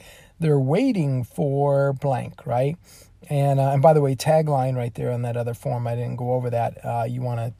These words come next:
go over that as well. And then, uh, searching for. So who are they looking for, right? They're looking for, you know, um, you know, single white female, right, or whatever.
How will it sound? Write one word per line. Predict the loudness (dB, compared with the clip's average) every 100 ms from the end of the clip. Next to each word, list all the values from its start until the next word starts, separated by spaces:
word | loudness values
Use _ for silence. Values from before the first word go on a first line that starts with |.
| -2
go | 0
over | 2 2
that | 0 0
as | 0
well. | 2 2 0 -14 -20 -20 -14 -2
And | 4
then, | 6 6 4 0
uh, | 0 0
searching | 0 2 2 2 0 -2
for. | -4 -8 -4
So | -2 -2
who | 0 4
are |
they | 6 6
looking | 4 0 -6
for, | -4 -4
right? | -2 -2 0
They're | 0
looking | 0 0 -2 -2
for, | 0 4 4 4 -2 -20 -20 -12 -4
you |
know, | 0 2 2 0 -2 0 2
um, | 2 0 -2 -2 -4 -6 -8 -14 -20 -20 -20 -10
you | -8
know, | -8 -10
single | -6 -4 0 2 2
white | 4 2 0
female, | -2 0 2 0 -2 -6
right, | -4 -2 -2
or | -4
whatever. | -2 0 -2 -2